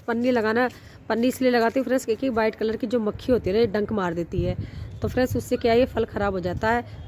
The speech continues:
तो मैंने उस पर पन्नी लगा दी। और फ्रेंड्स, और भी है, उन पर भी लगा रखी है मैंने। ये क्या लगाने का फा-, कारण मैंने आपको बता दिया। तो फ्रेंड्स, इससे क्या है, जब तक थोड़ा बड़ा फल नहीं होगा, तब तक ऐसे कवर करके रखेंगे फ्रेंड्स।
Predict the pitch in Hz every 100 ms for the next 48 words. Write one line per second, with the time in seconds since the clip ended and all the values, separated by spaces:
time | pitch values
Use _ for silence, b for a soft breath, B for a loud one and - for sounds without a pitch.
0 | - 208 208 208 - 214 208 214 226 226
1 | 240 254 262 269 - 226 226 226 247 254
2 | 240 220 220 233 226 214 214 240 226 226
3 | 226 - - - - - 208 247 240 -
4 | 247 285 294 - - - - 226 233 240
5 | 254 254 247 214 - - 240 247 262 247
6 | 233 233 214 214 220 220 247 269 254 294
7 | - - 262 254 254 262 269 - 240 240
8 | 226 254 269 247 247 220 220 240 B B
9 | B - 233 208 247 240 262 - - 226
10 | 233 - 233 233 233 233 262 269 269 262